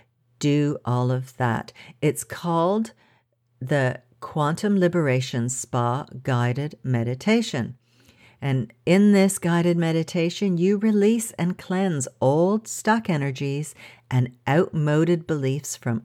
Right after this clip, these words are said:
all levels of your being and restore the divine blueprint of optimal function, balance, harmony, and wholeness. Now that sounds good.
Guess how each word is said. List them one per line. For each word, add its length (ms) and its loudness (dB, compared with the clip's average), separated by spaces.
all 280 4
levels 360 0
of 120 -4
your 160 -2
being 500 -2
and 200 0
restore 800 -2
the 200 -4
divine 640 0
blueprint 720 -4
of 240 -6
optimal 600 -2
function, 680 -4
balance, 680 -2
harmony, 760 -2
and 140 0
wholeness. 800 -2
Now 140 -2
that 220 2
sounds 400 -4
good. 320 -4